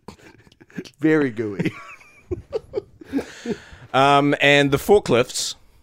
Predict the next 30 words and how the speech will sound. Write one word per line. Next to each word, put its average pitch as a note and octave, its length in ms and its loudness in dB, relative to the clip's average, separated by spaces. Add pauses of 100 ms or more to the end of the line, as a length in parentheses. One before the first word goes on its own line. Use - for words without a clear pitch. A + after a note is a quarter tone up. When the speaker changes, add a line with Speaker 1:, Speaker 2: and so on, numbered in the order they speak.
(1200)
Speaker 2:
um, G2+ 360 -2
st-, - 400 -16 (100)
you G#2 120 -8
know, G2 140 -4
to - 140 -8
this A2 180 -4
day, G#2+ 180 0
they're, A#2+ 80 2
f-, B2+ 200 0
they're B2+ 180 0
making C#3 380 0
small A2 280 -2
steps, - 480 -4
uh, F#2 300 -6
towards, F#2 500 -8 (400)
um, F2 260 -12
restitutions F2+ 640 -12
and - 100 -16
stuff, - 100 -6
Speaker 1:
Yeah, E3+ 60 -2
well, A#2+ 100 -2
Speaker 2:
but B2 80 -4
Speaker 1:
just, F3+ 180 -4
just F#3+ 220 0
as D#3 180 0
the, C3+ 160 2
um, A#2 340 -4 (1900)
just D3+ 260 -2
as, B2+ 320 2
uh, A2+ 360 -2